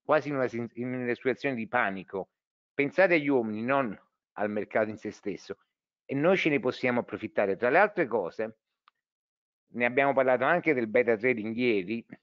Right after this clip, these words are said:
il nostro ruolo sarà di insegnarvi in maniera molto tranquilla,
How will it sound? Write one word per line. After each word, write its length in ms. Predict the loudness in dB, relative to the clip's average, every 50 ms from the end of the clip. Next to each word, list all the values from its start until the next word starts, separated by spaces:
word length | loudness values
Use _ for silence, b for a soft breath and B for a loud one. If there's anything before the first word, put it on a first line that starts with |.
| _ _ _ _ _ _ _ _ _ _ _ _ _ _ -14 -8
il 80 | -4 -2
nostro 360 | 2 2 2 2 4 4 4
ruolo 300 | 4 6 6 4 4 4
sarà 240 | 2 4 2 2 2
di 100 | 0 -2
insegnarvi 960 | -6 -6 -4 -2 -2 0 0 2 0 2 2 2 0 0 -2 -4 -10 -8 -6
in 80 | -4 -2
maniera 520 | 0 0 0 0 0 2 2 4 4 2
molto 500 | 2 2 2 2 2 2 2 0 -2 -2
tranquilla, 840 | 0 0 0 0 -2 -4 -4 -2 0 0 0 0 0 -2 -2 -2